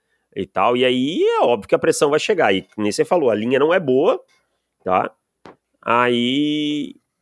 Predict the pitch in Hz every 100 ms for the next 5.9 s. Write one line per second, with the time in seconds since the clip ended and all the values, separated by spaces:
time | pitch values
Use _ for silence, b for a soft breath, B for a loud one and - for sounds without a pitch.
0 | _ 147 - 131 131 151 147 143 156 156
1 | 160 135 117 101 87 _ _ _ _ _
2 | _ - 156 147 139 135 143 - 127 135
3 | 131 123 131 135 127 110 135 147 127 131
4 | 120 120 143 143 - 156 156 123 135 165
5 | 160 143 147 - 147 139 165 -